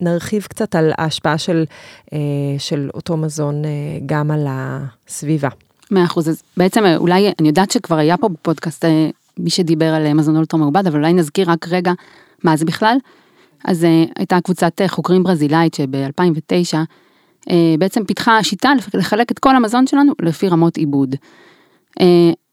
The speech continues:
Speaker 2: ובעצם איזה רמות יש לנו? יש לנו מזון שהוא לא מעובד בכלל, או בעיבוד מינימלי, פירות, ירקות, גם ירקות קפואים נניח הם שייכים לקבוצה הזאת. אחר כך יש לנו, אה, מרכיבים קולינריים, זה שמן,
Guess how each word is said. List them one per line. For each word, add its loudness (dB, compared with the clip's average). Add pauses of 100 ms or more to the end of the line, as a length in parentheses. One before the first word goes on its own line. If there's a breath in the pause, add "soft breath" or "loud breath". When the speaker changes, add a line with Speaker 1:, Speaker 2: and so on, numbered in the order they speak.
Speaker 2:
ובעצם 2
איזה 2
רמות 2
יש -2
לנו? 0
יש 0
לנו 2
מזון 0
שהוא -2
לא 2
מעובד 0 (140)
בכלל, -2
או 2 (100)
בעיבוד -2
מינימלי, 0
פירות, 0
ירקות, -2 (500 soft breath)
גם 4
ירקות 0
קפואים 0
נניח 0
הם 0
שייכים -2
לקבוצה -2
הזאת. -2 (760 soft breath)
אחר 2
כך -2
יש 0
לנו, 4
אה, 0
מרכיבים 0
קולינריים, 0
זה -4
שמן, 2